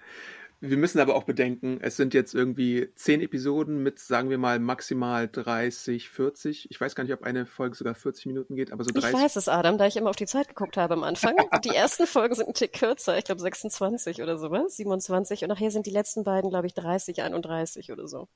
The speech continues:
Speaker 1: Ja.
Speaker 2: Mit Abspann, der eins dreißig geht. <laughs>
Speaker 1: Und mein Empfinden beim Angucken, das ist ja nur meine subjektive, äh, Wahrnehmung davon, äh, ist, dass ich eigentlich wieder, ich habe nicht auf die Uhr geguckt.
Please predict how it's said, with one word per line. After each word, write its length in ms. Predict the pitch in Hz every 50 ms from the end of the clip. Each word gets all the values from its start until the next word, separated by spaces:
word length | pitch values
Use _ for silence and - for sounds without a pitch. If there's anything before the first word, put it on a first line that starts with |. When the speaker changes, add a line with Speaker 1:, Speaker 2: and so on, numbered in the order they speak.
| _ _ _ _ _
Speaker 1:
Ja. 200 | - 127 117 120 - _ _ _ _ _ - -
Speaker 2:
Mit 180 | 226 233 - -
Abspann, 380 | 226 226 - - - 226 214
der 100 | 208 196
eins 240 | - - 185 208 -
dreißig 460 | - 208 202 202 214 - - - -
geht. 260 | - - - - - - -
<laughs> 40 | - 285 185 208 220 247 - - - - 508 - - - 571 -
Speaker 1:
Und 200 | 147 143 127 -
mein 260 | 135 131 135 156 202
Empfinden 480 | 208 190 175 151 - - 139 123 - 120
beim 180 | 104 120 110 98
Angucken, 540 | 107 113 113 - - 110 - 101 98 104 - -
das 160 | 110 110 -
ist 100 | - -
ja 80 | 127
nur 120 | 120 123 117
meine 320 | 117 113 113 117 120 117
subjektive, 680 | 113 131 113 127 117 - - - 120 120 120 117 117 -
äh, 220 | - 117 110 107
Wahrnehmung 420 | 120 120 120 117 117 107 110 110 113
davon, 420 | 107 104 107 - - 117 120 - - - - - - - -
äh, 180 | - 127 123 - -
ist, 200 | - 165 - -
dass 120 | 170 143
ich 180 | - 156 - -
eigentlich 460 | 135 139 147 165 175 180 175 - -
wieder, 400 | 160 156 175 170 165 165 160 - -
ich 140 | - -
habe 140 | 190 185 -
nicht 120 | 196 - 214
auf 100 | 127 -
die 120 | - 120
Uhr 80 | 117 113
geguckt. 420 | 117 - - 123 - - - -